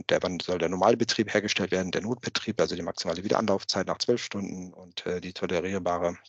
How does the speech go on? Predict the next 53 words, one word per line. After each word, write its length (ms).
Datenverlustzeit 1040
ist 180
zwei 160
Tage. 420
Und 160
hier 140
sehen 160
wir 80
im 60
Mittelbaum 380
auch, 240
äh, 200
die 80
ganze 280
Verknüpfung, 600
welche, 360
äh, 120
Ressourcen 560
ich 120
für 100
diesen 400
Geschäftsprozess 680
brauche. 440
Diese 160
Informationen 640
kommen 200
aus 160
der 160
C 140
M 80
D 80
B. 260
Also 160
das 160
heißt, 180
an 140
der 140
Stelle 260
brauche 220
ich 40
tatsächlich 400
die 140
C 180
M 60
D 100
B 240
im 60
Gegensatz 320
zum 180
I 100
S 140
M 100
S 260